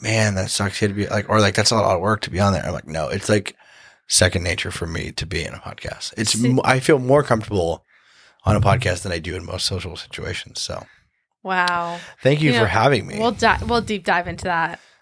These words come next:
Speaker 1: That's a lot of trauma
Speaker 2: later.
Speaker 1: there.
Speaker 2: Yeah. <laughs> But that's actually why I wanted to have you on. And this is actually
Speaker 1: Mm-hmm.
Speaker 2: something after the last time you were on, 'cause the last episode we were on, well, the last episode you were on was with Ryan, the year, Ryan's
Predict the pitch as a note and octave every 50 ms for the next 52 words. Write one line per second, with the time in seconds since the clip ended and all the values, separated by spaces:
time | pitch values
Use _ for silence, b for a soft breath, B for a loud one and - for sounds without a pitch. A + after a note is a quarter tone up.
0 | b b A#2+ G#2+ B2 B2 B2 A#2 G#2 F#2+ - G#2+ G2 F#2+ F#2+ E2+ F2 E2+ E2 E2
1 | - F#3+ F#3+ F#3 F#3+ G#3 - - _ - D#4+ - - - - - - - - -
2 | - _ _ _ - _ - - - - - - - - - _ - C#4+ C#4 A#3
3 | C#4 D4 D4+ - C#4 C#4 D4 - - D#4+ D4+ C#4 C4 A#3+ A3+ G#3+ G3+ G3 G#3 G#3
4 | G#3 G3+ G3 G3+ F#3 F#3+ F#3 F3 F3 F3+ F3+ F3 - - - D#3+ - - - -
5 | - C4 C#4 D#4 - F#4 D#4+ E4+ D#4+ D4 G3+ - D4 C#4 C4+ - B3 A#3 B3+ B3
6 | A3 A3+ A#3 A#3 - D4 A#3+ A3+ G3 F#3+ F#3+ F#3 G3+ - - - G#3 G3 F#3+ F#3
7 | F3 F3 F3 - - F3 F3 E3+ E3+ E3 E3 - - A3+ G3 G3 F#3+ F#3 F3+ F#3+
8 | A#3 D#4 F#4 - - C4 - G3 - G3+ F3+ F3+ F3+ F3 F3 F3 E3+ E3 E3 E3
9 | E3+ E3+ F3 - b b b b b b b b A#3+ A3+ G#3 G3+ G#3 A3 A3 G#3+
10 | A#3 G3+ - - G#3+ F#3+ F#3 G3 F#3 E3+ - - G#3+ G3+ F#3+ F#3 F#3 F3+ E3+ F3
11 | F#3 F3+ F3+ - G3 F#3+ G3 F#3+ F3+ E3+ F3 F3+ F#3 A3+ B3 B3 - _ - G3
12 | G#3 G#3 F#3+ F#3 F3+ F3+ F3 - F#3+ F#3+ F#3+ F#3+ F#3+ G3